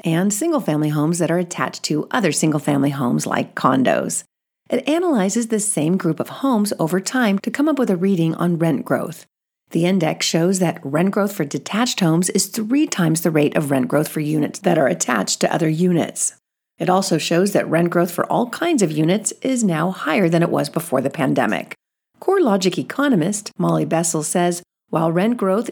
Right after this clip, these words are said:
dipped significantly last April at the start of the pandemic, rising affordability issues and supply shortages in the for-sale housing market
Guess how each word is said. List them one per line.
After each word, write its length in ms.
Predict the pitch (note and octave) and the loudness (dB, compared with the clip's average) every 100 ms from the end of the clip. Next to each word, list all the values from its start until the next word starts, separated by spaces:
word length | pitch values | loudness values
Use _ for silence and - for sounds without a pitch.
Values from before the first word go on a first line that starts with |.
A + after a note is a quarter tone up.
| - | -4
dipped 220 | F3+ F#3 | -4 -4
significantly 840 | - A#3+ A3 B3+ B3 A3 E3 - | -6 -4 0 0 0 0 0 0
last 300 | E3 D3+ - | 0 -2 -2
April 320 | - G3+ G3 D3+ | 0 0 2 0
at 80 | |
the 60 | E3 | 0
start 380 | - - D4 B3 | -2 -2 0 0
of 80 | D#3 | 0
the 80 | |
pandemic, 580 | D3 E3 D3+ D3 C#3+ D#3 - _ _ _ | 0 0 2 2 0 -2 -6 _ _ _
rising 400 | F3 D#3+ E3 D#3 | 0 2 2 0
affordability 720 | D3 - D3 C#3 G3 A#3 G3 | -2 0 0 0 0 2 2
issues 400 | F3 F3 G#3+ G#3+ | 0 0 0 2
and 160 | E3 D3 | 0 0
supply 400 | G3 - D#3+ D#3 | -4 -4 -2 -2
shortages 720 | - C4+ C#4+ B3 E3 F3 A3 | -2 -2 0 2 2 2 2
in 80 | E3+ | 0
the 80 | A2 | -2
for-sale 480 | - D3 D3+ - | -2 0 0 -2
housing 400 | B2 - G#3+ F#3 | -2 -2 0 2
market 360 | E3 D3+ D#3+ E3+ | 2 0 -2 -4